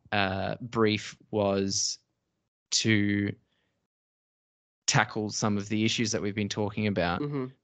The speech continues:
Speaker 1: Um, and this was a way that he found to do it. Um, and, you know, from that perspective, it's fine. But it did just feel like we had all this, all these things, all these historical things going on, all this build up, um,
Speaker 2: Hmm.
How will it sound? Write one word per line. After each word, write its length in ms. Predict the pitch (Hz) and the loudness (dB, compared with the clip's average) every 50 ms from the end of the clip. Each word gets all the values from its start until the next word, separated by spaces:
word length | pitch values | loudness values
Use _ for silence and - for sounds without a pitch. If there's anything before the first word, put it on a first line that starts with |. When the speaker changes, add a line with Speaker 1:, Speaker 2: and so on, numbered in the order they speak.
| _ _ _ | _ _ _
Speaker 1:
Um, 360 | 107 101 95 92 92 95 95 95 - _ | 0 2 2 2 2 0 -2 -4 -4 _
and 220 | 104 98 98 98 | 2 2 2 4
this 280 | 95 110 107 101 - - | 4 4 2 2 2 2
was 160 | 113 101 95 | 0 2 2
a 60 | 110 | 2
way 200 | 101 104 101 101 | 2 4 4 4
that 160 | 101 101 98 104 | 4 4 2 0
he 140 | 110 110 | 0 -2
found 340 | 101 - - 95 95 92 98 - | -2 -2 -2 -2 -2 -2 -4 -4
to 80 | 101 | -6
do 180 | 104 - 104 98 | -2 0 2 2
it. 200 | 92 98 - - _ - - - - _ _ _ - | 2 0 -2 -6 _ -20 -20 -20 -20 _ _ _ -2
Um, 500 | 107 98 95 95 98 98 95 98 95 98 - _ _ _ _ _ _ _ - - _ | 2 2 2 2 2 0 0 0 -2 -4 -6 _ _ _ _ _ _ _ -20 -6 _
and, 320 | 107 104 98 95 87 - - | 0 2 2 2 0 -2 -2
you 80 | 117 | 0
know, 160 | 104 98 90 | 0 0 0
from 160 | 87 - 110 107 | 0 0 2 2
that 140 | 104 98 95 | 2 2 0
perspective, 480 | - - - - 104 95 98 - 98 | -4 -6 -2 -2 -2 -2 -2 -4 -6
it's 160 | 92 82 - - | -6 -6 -6 -2
fine. 300 | - 101 90 82 95 110 | 0 0 2 2 0 0
But 120 | 107 101 | 0 0
it 120 | 107 110 | 0 2
did 160 | - 127 120 120 | 4 4 4 6
just 260 | - 113 107 - - | 4 2 2 2 0
feel 240 | - 110 104 104 101 | 2 2 4 4 4
like 300 | 101 101 98 95 101 - | 2 2 0 0 0 0
we 100 | 110 101 | 0 0
had 360 | 98 110 101 101 101 - - - _ _ _ _ _ _ _ _ _ - | 2 2 0 0 0 -6 -14 -20 _ _ _ _ _ _ _ _ _ 2
all 100 | 113 110 | 2 2
this, 260 | 104 110 104 - - - _ _ | 2 0 -4 -4 -6 -12 _ _
all 160 | 117 110 110 | 2 4 4
these 220 | 107 104 98 - | 4 2 0 2
things, 420 | - 104 101 101 101 101 - - - - _ | 2 2 2 2 2 0 -2 -4 -6 -4 _
all 100 | 113 110 | 0 2
these 180 | 107 107 104 - | 2 0 -2 -2
historical 460 | 110 107 - 107 95 95 - - - | -2 -2 0 0 0 0 -2 -4 -6
things 260 | - 110 104 107 101 | -2 -2 0 0 0
going 220 | - 107 101 101 101 | 2 2 2 4 4
on, 120 | 104 101 | 2 2
all 100 | 101 101 | 2 2
this 160 | 98 104 95 | 0 0 -2
build 260 | - - 104 101 95 90 | 0 0 2 2 4 2
up, 240 | 87 87 - - - - - - - - - - _ _ - | 2 0 0 -4 -14 -20 -20 -20 -20 -20 -20 -20 _ _ -2
um, 240 | - 55 57 55 53 55 | 0 2 2 2 2 0
Speaker 2:
Hmm. 80 | 52 | -2